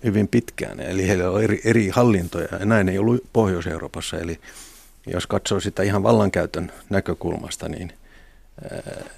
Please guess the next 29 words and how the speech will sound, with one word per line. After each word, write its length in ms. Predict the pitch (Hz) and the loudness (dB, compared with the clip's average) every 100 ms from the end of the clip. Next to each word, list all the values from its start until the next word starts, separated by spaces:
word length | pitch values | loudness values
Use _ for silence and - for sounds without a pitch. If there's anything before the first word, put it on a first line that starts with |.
| - | -8
se 140 | 107 117 | 4 6
ei 160 | 117 | 8
olisi 180 | 117 113 | 8 8
ollut 200 | 120 107 | 8 10
mahdollista 560 | 123 143 87 80 - - - - - | 8 6 2 -2 -6 -10 -16 -16 -2
Pohjois-Euroopassa 640 | 95 87 90 78 - - | -2 0 -4 -4 -6 -8
tämmöinen 260 | - 90 - - - - 123 | -8 -10 -10 -18 -20 -4 4
ruhtinasvaltion 1080 | 110 - 101 82 - 110 98 95 92 87 | 4 4 0 0 -2 -2 2 2 0 -4
syntyä 340 | - 104 87 101 | 0 0 2 4
ilman, 360 | 117 95 85 | 4 4 0
että 180 | 85 90 - | -4 -4 2
kirkko 380 | 110 90 - | 2 2 -6
oli, 220 | 69 82 - - - - | -6 -6 -8 -18 -20 -8
oli, 180 | 101 98 107 - | -4 -2 -4 -6
oli, 180 | 131 104 - - - | -4 -6 -6 -10 2
alistettiin, 840 | 113 101 - 78 - - 76 82 - - | 4 4 2 -2 -8 -8 -8 -8 -12 -10
äh, 60 | 110 - | -10 -4
ruhtinaan 560 | 107 95 - 85 80 87 - - - - - - - | -2 -2 -2 -4 -4 -8 -14 -20 -20 -20 -20 -6 2
tarpeisiin. 640 | 98 - 87 92 92 90 | 2 2 -4 -4 -6 -6
Ja, 100 | 92 87 101 | -8 -8 -4
ja 80 | |
sit-, 280 | 98 135 - - | 4 4 4 -2
sen 240 | - 90 | -6 -2
tietenkin 280 | 123 131 127 | 2 4 4
tuli 200 | 139 135 | 4 4
mu-, 340 | 127 135 - 156 | 6 2 0 -8
äh, 180 | 117 117 | -6 -4
siis, 360 | - 123 - | 0 0 0
äh, 100 | 120 | -4